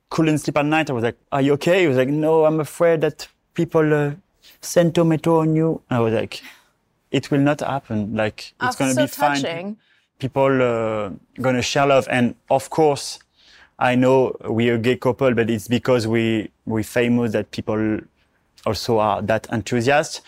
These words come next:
Speaker 1: But it helped at the end of the day, you know?
Speaker 2: Yeah.
Speaker 1: It helps the, the gay cause, so
Speaker 2: Yeah. A lot of small town weddings in France. My husband and I also got married in a small town where, near where my father has a house or had a house.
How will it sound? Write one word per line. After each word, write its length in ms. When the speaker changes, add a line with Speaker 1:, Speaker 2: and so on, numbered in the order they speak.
Speaker 1:
But 160
it 220
helped 280
at 120
the 140
end 160
of 120
the 100
day, 180
you 80
know? 140
Speaker 2:
Yeah. 180
Speaker 1:
It 100
helps 320
the, 420
the 140
gay 220
cause, 500
so 320
Speaker 2:
Yeah. 220
A 100
lot 200
of 140
small 240
town 240
weddings 320
in 140
France. 400
My 100
husband 300
and 80
I 20
also 220
got 120
married 260
in 260
a 60
small 220
town 320
where, 100
near 220
where 140
my 160
father 520
has 320
a 120
house 400
or 120
had 160
a 60
house. 220